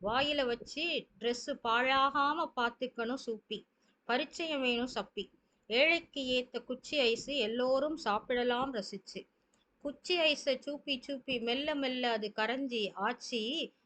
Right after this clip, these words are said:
வெறும் மூங்கில் குச்சி. அதிகம் ஒண்ணு தின்னச் சொல்லி தித்திப்பான அதன் குளிர்ச்சி நாக்கிலே நடனமாடிச்சு.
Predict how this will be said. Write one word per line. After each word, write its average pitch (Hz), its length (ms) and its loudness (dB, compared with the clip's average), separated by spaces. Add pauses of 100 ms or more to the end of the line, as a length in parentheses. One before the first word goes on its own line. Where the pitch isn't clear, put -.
வெறும் 247 320 2
மூங்கில் 285 460 -2
குச்சி. - 440 -8 (320)
அதிகம் 339 520 -2
ஒண்ணு 302 180 0
தின்னச் 277 440 -2
சொல்லி 277 460 -2
தித்திப்பான 269 720 -2
அதன் 240 400 -2
குளிர்ச்சி 262 600 -2
நாக்கிலே 247 600 0
நடனமாடிச்சு. 220 1040 -2